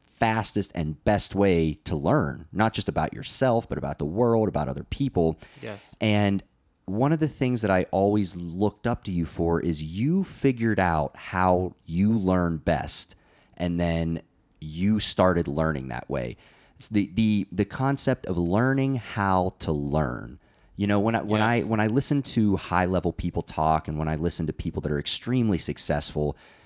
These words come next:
Speaker 1: and that famous last question, "One piece of advice for people trying to be like you," so many of them say, "Figure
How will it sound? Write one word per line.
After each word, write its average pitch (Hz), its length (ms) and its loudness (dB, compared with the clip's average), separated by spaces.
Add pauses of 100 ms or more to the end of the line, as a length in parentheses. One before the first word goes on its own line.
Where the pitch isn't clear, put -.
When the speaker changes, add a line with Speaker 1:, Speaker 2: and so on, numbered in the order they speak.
(320)
Speaker 1:
and 85 280 -2
that 90 160 2
famous 90 380 0
last 85 240 2
question, 87 360 -2
"One 139 160 2
piece 151 200 -2
of 131 60 -2
advice 127 400 0
for 101 140 -6
people 135 280 -2
trying 127 260 0
to 110 60 -2
be 117 160 2
like 95 260 2
you," 73 300 2 (440)
so - 420 0
many 113 260 0
of 71 100 -4
them 73 240 -4
say, 78 200 -2
"Figure 113 640 0